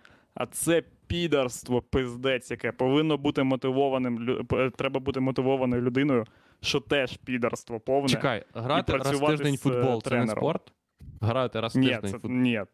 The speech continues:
Speaker 1: ні, це не спорт. Ну,
Speaker 2: А що це?
Speaker 1: в плані, це просто ти побігав, е, в футбол і пішов бухати нуль шість у Болоні.
Speaker 2: <laughs> Ну, добре. Ну, добре. Е,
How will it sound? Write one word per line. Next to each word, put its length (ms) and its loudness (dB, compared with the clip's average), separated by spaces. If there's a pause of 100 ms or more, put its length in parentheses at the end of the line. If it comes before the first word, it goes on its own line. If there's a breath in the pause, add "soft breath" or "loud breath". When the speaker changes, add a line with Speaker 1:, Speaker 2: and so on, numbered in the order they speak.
(100)
Speaker 1:
ні, 400 2
це 160 -4
не 120 0
спорт. 520 -2
Ну, 280 0
Speaker 2:
А 60 0
що 200 -2
це? 160 -12
Speaker 1:
в 80 -10
плані, 420 -2 (440)
це 180 -4
просто 340 -2
ти 100 -2
побігав, 560 0
е, 400 2
в 40 -4
футбол 420 0
і 40 -2
пішов 340 -2
бухати 340 -2
нуль 140 0
шість 300 -2
у 40 2
Болоні. 360 0 (520)
Speaker 2:
<laughs> 280 0 (3750 loud breath)
Ну, 160 -4
добре. 420 -2 (500 loud breath)
Ну, 120 2
добре. 380 0 (360)
Е, 680 0